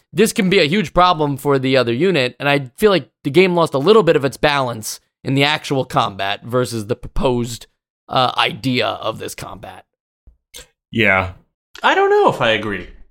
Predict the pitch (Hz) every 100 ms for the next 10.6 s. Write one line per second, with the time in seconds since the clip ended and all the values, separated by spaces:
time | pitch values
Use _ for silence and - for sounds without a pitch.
0 | - 208 240 233 220 226 233 - - -
1 | 202 156 147 180 202 196 - 190 175 -
2 | - _ _ _ _ - 156 208 208 233
3 | 151 143 147 - - - - 196 - 110
4 | 101 98 127 - 147 143 139 123 - 139
5 | 139 123 113 113 107 117 101 104 101 101
6 | 101 95 98 107 95 107 110 139 131 127
7 | - 185 127 175 208 156 - 185 156 127
8 | 117 - _ _ - 143 139 139 123 120
9 | 110 117 131 135 135 127 - 123 107 120
10 | - 151 143 143 135